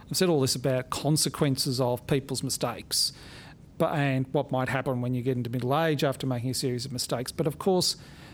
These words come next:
through Jesus, we're forgiven, and you can, to some extent, turn your life around. You'll have to deal with the consequences of those decisions, but, um, it may, you can start making good decisions at any age, really. And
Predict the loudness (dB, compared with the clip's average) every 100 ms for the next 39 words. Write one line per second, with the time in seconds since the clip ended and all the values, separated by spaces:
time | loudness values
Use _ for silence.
0 | -16 -2 2 4 4 4 4 0 2 2
1 | 2 0 0 2 2 2 0 -8 -20 -20
2 | -20 -20 -20 -2 2 2 2 2 4 4
3 | 2 0 2 0 -2 0 0 0 -4 -8
4 | -16 -20 -20 -6 2 4 4 2 0 0
5 | 2 2 2 -2 0 2 4 2 0 0
6 | 2 4 2 0 2 2 0 2 0 2
7 | -2 0 0 -2 -2 -2 -2 -4 -4 -2
8 | -2 0 0 0 -4 -14 -20 -20 -20 -20
9 | -4 0 0 0 2 4 2 0 0 0
10 | 2 2 2 2 2 2 2 2 2 0
11 | 0 0 0 2 2 2 2 2 0 -2
12 | -4 -8 -8 -8 -6 -8 -8 -10 -12 -18
13 | -20 -20 -20 -20 -20 -2 2 4 4 2
14 | 0 -2